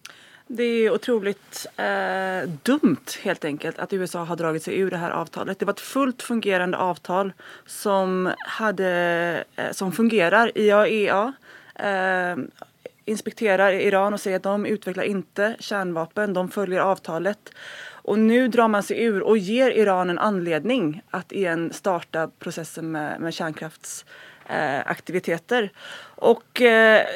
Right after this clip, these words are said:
det er U S A som har skapat den här situationen och väcker ju frågor om, kan man lita på U S A? Eh, håller de avtal? Eh, och vad är det för mening med andra länder att förhan-, förhandla såna här saker? Så det är oerhört allvarligt och skickar en signal att,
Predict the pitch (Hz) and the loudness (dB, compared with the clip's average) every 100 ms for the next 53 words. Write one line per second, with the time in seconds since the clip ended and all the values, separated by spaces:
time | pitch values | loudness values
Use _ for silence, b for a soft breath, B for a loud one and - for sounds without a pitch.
0 | - 233 277 311 302 285 254 226 - 220 | -4 2 4 4 2 2 2 0 2 0
1 | - 202 220 196 - 180 160 156 220 214 | 2 0 0 -2 -4 -6 -2 0 0 -2
2 | - 208 - 220 220 - 208 208 - 240 | -4 -4 -2 -2 -2 -2 -4 -2 0 2
3 | 175 233 226 214 196 196 190 220 208 208 | 2 2 2 2 0 -2 -2 -2 0 2
4 | 220 - 185 - 190 175 180 202 320 - | 0 0 -6 -4 -4 -2 0 -2 -4 -12
5 | - 196 190 196 214 190 190 185 180 - | -6 -2 -2 -2 -2 -2 -2 -2 -2 -4
6 | - 175 247 294 B B B B B - | -6 -4 -4 -6 B B B B B 2
7 | 196 190 185 185 - 208 196 220 208 208 | 4 6 6 6 4 2 4 2 2 0
8 | 214 220 165 247 226 208 196 175 170 165 | 0 2 2 2 2 2 0 0 -2 -4
9 | - 185 180 170 - 202 175 165 262 269 | -6 -6 -4 -6 -4 -2 0 0 -2 -4
10 | 247 196 180 175 - 196 202 247 220 285 | -4 -4 -4 -8 -8 -6 0 0 2 0
11 | 226 220 214 123 - 220 160 165 208 226 | 0 0 0 -4 -2 -2 0 0 -2 -4
12 | 220 233 214 185 180 196 185 214 208 175 | -6 -6 -6 -6 -6 -4 -2 0 0 2
13 | 175 170 - - | 0 -2 -4 -20